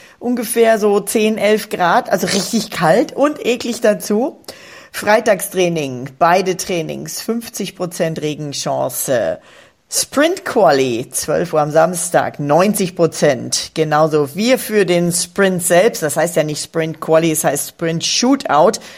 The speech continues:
Das Wort, bei dem ich immer einen Knoten in die Zunge krieg. Aber für den Sprint selbst, auf Deutsch Sprint gesagt, bleiben wir mal beim Deutschen, neunzig Prozent, aber abnehmende Intensität, während es zur Quali eben schon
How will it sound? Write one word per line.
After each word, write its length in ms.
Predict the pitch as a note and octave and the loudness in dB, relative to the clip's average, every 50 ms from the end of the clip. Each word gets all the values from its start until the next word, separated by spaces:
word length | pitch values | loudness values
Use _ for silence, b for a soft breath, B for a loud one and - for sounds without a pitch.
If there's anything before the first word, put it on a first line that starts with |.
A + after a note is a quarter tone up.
| B B | B B
Das 180 | - - - | -6 -6 -2
Wort, 220 | D3+ D#3 E3 D#3+ - | 2 2 2 2 2
bei 100 | D#3 D3+ | 0 0
dem 140 | D#3 D#3+ D#3+ | 0 -2 -4
ich 80 | D3+ | -4
immer 140 | D#3 D3+ D3+ | -4 -4 -6
einen 80 | D3+ - | -6 -6
Knoten 360 | - - E3+ E3+ E3+ F3 F3+ | -8 -6 -6 -6 -6 -4 -6
in 140 | D3+ D3+ D3+ | -6 -4 -4
die 100 | D#3 D3+ | -6 -6
Zunge 300 | - D#3+ D#3 D#3 D#3 - | -6 -6 -4 -4 -6 -4
krieg. 280 | - E3 F#3 F3 - | -4 -4 -4 -2 0
Aber 240 | - F#3+ G#3 F#3+ - B B B B B B | 0 2 2 0 -2 B B B B B B
für 160 | - C4 A#3 | 0 2 2
den 160 | B3 B3 A#3 | 4 2 2
Sprint 420 | - - - - A#3+ B3+ B3+ A3+ | 0 -2 0 0 0 0 0 0
selbst, 680 | - - A3+ G#3 A3+ B3 A#3+ - - - - - - - | 0 2 2 4 4 2 0 -2 -8 -8 -8 -10 -8 -6
auf 140 | D3+ D3 - | -6 -8 -4
Deutsch 340 | - D3+ D#3 D3+ - - _ _ | -2 -2 -2 -4 -6 -12 _ _
Sprint 440 | - - - - - D3 D#3 D3+ - | -18 -18 -16 -6 -6 -6 -6 -6 -8
gesagt, 480 | - D#3 C#3+ C#3+ C#3+ D3 D3 - - - _ _ _ _ | -8 -6 -4 -2 -4 -4 -6 -10 -20 -20 _ _ _ _
bleiben 220 | B2 B2 C3 C#3+ | -14 -14 -10 -10
wir 100 | C3+ C3 | -10 -8
mal 160 | C3 C3 C3 B2+ | -6 -6 -6 -6
beim 160 | C3+ C3 C3 | -8 -6 -4
Deutschen, 340 | C3+ C3+ C3+ C3+ - B2+ B B B B B B B | -4 -4 -4 -6 -10 -16 B B B B B B B
neunzig 560 | D#3+ E3+ F3 G#3+ A#3+ A3 - A3+ G3 - - | 0 2 2 2 2 0 -2 -4 -6 -6 -4
Prozent, 440 | F3+ F#3 F3 - F#3+ E3+ E3+ - - | -4 -4 -4 -2 -4 -4 -4 0 0
aber 320 | F3+ F3 G3 - - - | 2 2 2 0 0 -2
abnehmende 720 | - G#3+ F3+ - - G3+ G#3 G#3 G3+ G3 G3 F#3+ F3 F#3 | -4 -4 -6 -8 -10 -6 -6 -4 -4 -4 -4 -4 -4 -4
Intensität, 840 | - - F#3 E3+ - F#3+ F#3 E3+ D#3 E3 D#3+ - - E3 E3+ E3+ E3+ | -4 -4 -8 -8 -6 -6 -6 -4 -4 -6 -6 -4 -2 -2 -2 -2 -2
während 280 | D#3 D#3 D#3 D#3 D#3 C#3+ | 0 0 0 0 -2 -6
es 200 | D3 D3+ - - | -6 -8 -6 -8
zur 120 | D#3 C#3 | -8 -8
Quali 300 | - - C#3+ C#3 C#3 - | -2 -2 -2 -2 -2 -6
eben 160 | C3 C#3 C#3 | -8 -8 -8
schon 220 | C3 - C#3+ C#3 | -6 -6 -6 -6